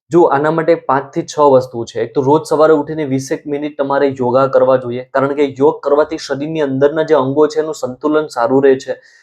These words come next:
એ પોતાની રીતે જે રીતે કાર્ય કરવું છે એ રીતના કર્યા કરે છે. તો સૌથી પહેલી વસ્તુ યોગ, વ્ય-, વ્યવસ્થિત વીસ મિનિટ માટે સવારમાં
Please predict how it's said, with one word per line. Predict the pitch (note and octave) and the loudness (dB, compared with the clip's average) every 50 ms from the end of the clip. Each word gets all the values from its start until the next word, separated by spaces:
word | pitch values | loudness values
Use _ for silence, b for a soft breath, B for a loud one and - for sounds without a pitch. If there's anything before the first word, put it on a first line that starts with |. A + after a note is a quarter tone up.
| b b | b b
એ | - D3 | -2 -2
પોતાની | C#3 D3 D3+ C#3+ D3 D3+ D#3 D#3+ D#3 | 2 2 0 0 2 -2 -2 -2 -2
રીતે | C#3+ C#3 C3 C3+ B2 | -4 -2 -2 -2 -2
જે | A2 B2+ C#3+ | 2 2 2
રીતે | C#3+ D3 D3 D#3+ D3+ | 2 2 0 -2 -2
કાર્ય | - C3 B2 C3+ D3 C#3+ | 0 0 0 2 0 2
કરવું | C3 D3 C#3 D3 D#3 | 0 -2 -2 -2 -6
છે | - - D#3 | -6 -4 -4
એ | D3 | -4
રીતના | C#3+ C3+ C3+ D3 C#3+ | -4 -6 -8 -8 -8
કર્યા | C#3 - A#2 A#2 A#2 A2+ | -6 -4 0 2 2 0
કરે | G#2+ - G#2 G2+ F#2+ F#2+ | 0 -2 -4 -6 -6 -6
છે. | F#2+ - - - _ _ _ _ _ _ _ _ _ _ _ _ _ _ _ | -8 -14 -20 -20 _ _ _ _ _ _ _ _ _ _ _ _ _ _ _
તો | - C3 | 0 0
સૌથી | B2+ C3 B2 A#2+ A#2+ - F3 | 2 2 0 0 2 0 0
પહેલી | D#3 D#3+ D#3 E3 | 2 2 2 4
વસ્તુ | D3+ C#3+ D3 D3 - E3 | 4 4 2 2 0 -4
યોગ, | D#3+ C3+ A#2 C3 C#3 C#3+ C#3+ C#3+ A#2+ G#2+ | -4 -2 0 4 4 4 4 2 -2 -6
વ્ય-, | A2 C3 B2+ B2 | -4 -4 -4 -2
વ્યવસ્થિત | A#2+ B2 B2+ C3+ D3+ D3 - E3 D3+ C3+ | -2 0 0 0 0 -2 -4 -12 -12 -12
વીસ | B2+ C3 D#3 D#3 - _ | -10 -10 -10 -10 -10 _
મિનિટ | D3+ D3 D3 C#3+ C#3+ | -6 -6 -6 -4 -4
માટે | C#3 C3+ C3 C#3 | -6 -4 -4 -4
સવારમાં | C#3 - C3 A#2+ B2+ B2+ B2+ C3+ C3+ | -4 -4 0 2 2 2 2 0 -4